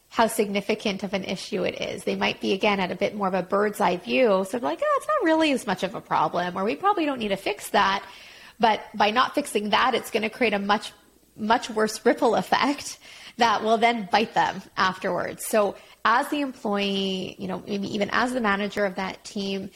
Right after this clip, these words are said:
it really is your, your responsibility to bring those points forward in those conversations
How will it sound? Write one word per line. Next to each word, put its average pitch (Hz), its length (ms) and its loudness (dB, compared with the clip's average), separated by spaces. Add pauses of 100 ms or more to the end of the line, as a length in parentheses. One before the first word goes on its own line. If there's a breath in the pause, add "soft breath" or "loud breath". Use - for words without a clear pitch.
(140 loud breath)
it 220 120 -2
really 247 400 0
is 208 200 -2
your, 190 280 0
your 190 360 -2
responsibility 202 840 -2
to 185 100 0
bring 220 380 -2
those 214 180 -2
points 185 300 -6
forward 185 340 -2
in 180 140 -2
those 165 180 -6
conversations 175 1040 -4